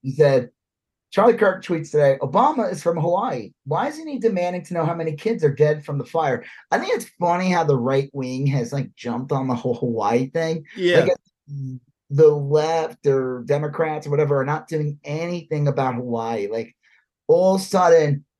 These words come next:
Speaker 1: Republicans are so concerned about Hawaii, a state
Speaker 2: Super,
Speaker 1: that they don't
Speaker 2: yeah.
Speaker 1: acknowledge as even a state, uh, 'cause it try-, it tends to vote blue.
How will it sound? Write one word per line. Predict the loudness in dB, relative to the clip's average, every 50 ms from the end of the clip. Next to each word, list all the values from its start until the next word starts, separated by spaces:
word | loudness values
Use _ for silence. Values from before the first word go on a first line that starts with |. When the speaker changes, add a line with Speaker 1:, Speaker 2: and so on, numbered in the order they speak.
| _ _ _
Speaker 1:
Republicans | -8 -4 0 0 0 0 0 -2 -4 -4
are | -6
so | -10 -12 -16 -6 2 4 4 4
concerned | 4 0 -6 -8 -6 -6 -6 -6 -2
about | 0 0 0
Hawaii, | 2 2 2 2 2 2 2 0 0 0
a | -2 -2 0
state | -2 -4 -6 -4 -2 -2
Speaker 2:
Super, | -2 -2 -2 -6 -8 -8 -10
Speaker 1:
that | -8
they | -6 -6
don't | -2 -2
Speaker 2:
yeah. | -2
Speaker 1:
acknowledge | -4 -4 -8 -4 0 0 2 2 0 0 -2 -4 -10
as | -12 -8 -6
even | -6 -6 -6 -8 -8
a | -8
state, | -10 -12 -10 -2 0 0 0 0 -2 -6 -8 -12 _ _ _ _ _ -20 -20 -20 _ _ _ _
uh, | -2 0 0 0 0
'cause | 0 -2 -4 -4
it | -6 -8 -10
try-, | -4 -2 -2 -2 0
it | -2 -6 -10 -4
tends | -2 -2 -2 -2 -2
to | -4 -2
vote | 0 0 0 -2 -4 -6
blue. | -4 0 2 4 4 4 4 2 -2